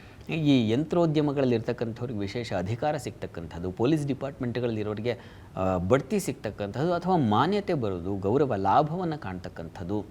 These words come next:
ಸೇನೆಯಲ್ಲಿರ್ತಕ್ಕಂಥವ್ರಿಗೆ ಒಂದು, ಆ, ಸುಲಭದ ಅವಕಾಶಗಳು ಉಂಟಾಗ್ತಕ್ಕಂಥದ್ದು, ಈ ರೀತಿಯಲ್ಲೆಲ್ಲ ಅತ್ಯಂತ ಶುಭ ಫಲ ಕಾಣ್ತೀರಾ. ಚೆನ್ನಾಗಿದೆ,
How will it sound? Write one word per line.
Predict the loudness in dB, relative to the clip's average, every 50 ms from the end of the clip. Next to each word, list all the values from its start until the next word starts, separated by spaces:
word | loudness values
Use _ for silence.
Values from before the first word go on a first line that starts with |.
| -12 -20 -20 -20 -20 -18 -12
ಸೇನೆಯಲ್ಲಿರ್ತಕ್ಕಂಥವ್ರಿಗೆ | 0 4 6 6 8 6 4 2 2 0 -2 -4 -8 -6 -6 -6 -6 -4 -4 -2 -2 -2 -2
ಒಂದು, | -2 -2 -2 -2 -2 -4
ಆ, | -6 -10 -12 -12 -10 -10 -10 -10 -10
ಸುಲಭದ | -4 -2 0 0 0 0 0 0 0
ಅವಕಾಶಗಳು | 2 0 0 -2 -2 -2 -2 -2 -2 -2 -2 -2 -2 -2
ಉಂಟಾಗ್ತಕ್ಕಂಥದ್ದು, | -2 -4 -6 -8 -10 -10 -12 -12 -10 -10 -10 -10 -10 -10 -10 -10 -10 -12 -14 -8 -2 2
ಈ | 2 2
ರೀತಿಯಲ್ಲೆಲ್ಲ | 2 2 0 0 0 0 0 2 0 0
ಅತ್ಯಂತ | 0 -2 -4 -6 -6 -6
ಶುಭ | -6 -6 -4 -4 -4 -4
ಫಲ | -4 -4 -4 -4 -6
ಕಾಣ್ತೀರಾ. | -10 -10 -12 -12 -10 -10 -10 -10 -6
ಚೆನ್ನಾಗಿದೆ, | -2 2 4 6 6 4 4 0 -6 -10 -18 -20 -20